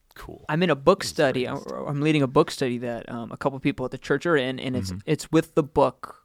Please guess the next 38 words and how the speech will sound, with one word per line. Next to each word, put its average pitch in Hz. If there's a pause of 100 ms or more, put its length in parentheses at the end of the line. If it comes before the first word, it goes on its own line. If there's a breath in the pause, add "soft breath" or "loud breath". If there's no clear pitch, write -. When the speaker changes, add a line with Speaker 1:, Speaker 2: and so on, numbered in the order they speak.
(100)
Speaker 2:
um, 120
"The 135
Ruthless 156 (100)
Elimination 139
of 131
Hurry" - (380)
by 120
John 139
Speaker 1:
Mm. 147
Speaker 2:
Mark 139
Comer. 107
And 123
it's 127
just, - (140)
it's 139
just 180
the 185
idea 151
of 135
how 143
do 143
you, - (100)
we 156
live 160
in 180
a 175
society 139
where 127
we're 117
constantly 135
hurrying, 131
and 123
hurrying 180
takes 143
us 139
away 123
from 117
God. -